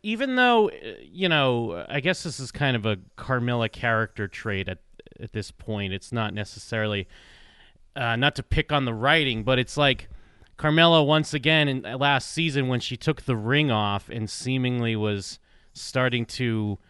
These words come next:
uh, branch out for herself, is now once again just looking to Tony to save the day. I mean,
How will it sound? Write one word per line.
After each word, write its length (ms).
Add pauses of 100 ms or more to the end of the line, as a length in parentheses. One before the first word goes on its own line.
(400)
uh, 100
branch 480
out 220
for 140
herself, 680 (320)
is 240
now 240
once 300
again 300
just 200
looking 400
to 140
Tony 520
to 460
save 400
the 60
day. 380
I 80
mean, 240